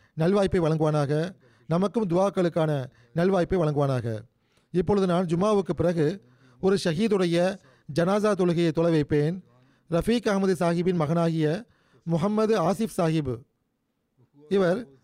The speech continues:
கசூர் எனும் மாவட்டத்தில் புலைர் எனும் ஊரை சார்ந்தவராவார்.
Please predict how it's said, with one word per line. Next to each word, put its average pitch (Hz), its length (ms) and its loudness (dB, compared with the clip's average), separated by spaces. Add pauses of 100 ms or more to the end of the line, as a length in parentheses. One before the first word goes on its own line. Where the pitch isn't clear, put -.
(380)
கசூர் 226 320 0
எனும் 196 220 0
மாவட்டத்தில் 170 840 0 (500)
புலைர் 202 280 2
எனும் 190 240 0
ஊரை 185 220 2
சார்ந்தவராவார். 160 720 0